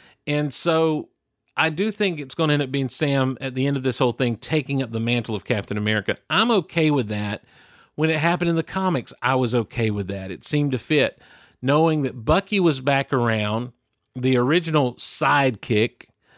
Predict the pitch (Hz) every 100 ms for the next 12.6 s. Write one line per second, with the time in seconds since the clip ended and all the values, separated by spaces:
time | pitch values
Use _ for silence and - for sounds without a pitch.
0 | _ _ _ - 131 117 - 147 131 127
1 | 120 120 117 117 120 135 117 110 131 107
2 | 107 165 170 120 107 101 104 _ _ -
3 | - - _ 147 139 135 131 123 117 _
4 | _ _ _ _ _ _ _ _ _ _
5 | _ _ _ _ _ - 143 165 151 156
6 | 156 147 160 220 269 160 113 101 76 101
7 | 101 - - 101 - 107 95 98 95 85
8 | - - - 151 190 147 190 180 - 233
9 | 208 254 233 202 160 160 - 135 156 123
10 | 135 - 175 135 156 185 208 185 170 139
11 | 135 131 117 123 117 127 160 175 180 -
12 | - - 131 120 104 95